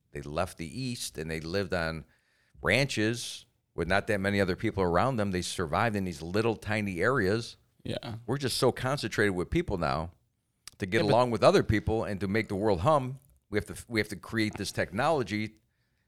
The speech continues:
Speaker 1: that actually i-, i-, is capable of making us live with other people.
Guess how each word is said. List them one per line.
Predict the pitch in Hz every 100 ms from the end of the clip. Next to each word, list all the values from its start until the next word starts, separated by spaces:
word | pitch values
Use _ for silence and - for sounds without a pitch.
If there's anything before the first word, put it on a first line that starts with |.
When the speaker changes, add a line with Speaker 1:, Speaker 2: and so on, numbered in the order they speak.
| _
Speaker 1:
that | 95 - - 95
actually | 107 - 110 107
i-, | 85 65 90 90 85
i-, | 92 98
is | 95 87
capable | 135 135 127 101
of | 101
making | 90 117 117 107
us | 90
live | 90 117 147
with | 123 117
other | 92 98 101
people. | 165 196 - 64